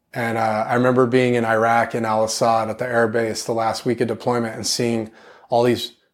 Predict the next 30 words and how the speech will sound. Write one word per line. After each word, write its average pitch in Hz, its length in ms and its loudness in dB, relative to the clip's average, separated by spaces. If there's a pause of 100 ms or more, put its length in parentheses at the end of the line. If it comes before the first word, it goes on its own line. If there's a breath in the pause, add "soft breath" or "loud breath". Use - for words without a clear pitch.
recon, 123 760 2
Navy 131 280 2
seal, 131 380 4
all 120 240 4
these 127 200 2
teams 135 360 0
that 120 140 0
were 117 120 0
there 123 300 2
that 123 220 -4
played 123 220 0
water 110 280 0
polo 135 400 2
against 135 320 -2
each 147 140 -6
other. 170 360 2 (440 soft breath)
And 123 100 -2
they 117 60 2
had 120 100 4
all 120 140 4
the 120 100 2
pictures 123 500 0
of 117 60 2
their 117 140 2
team 123 360 -4
in 120 80 -2
the 117 80 -2
water 117 260 4
polo 123 640 2
teams. 131 500 -4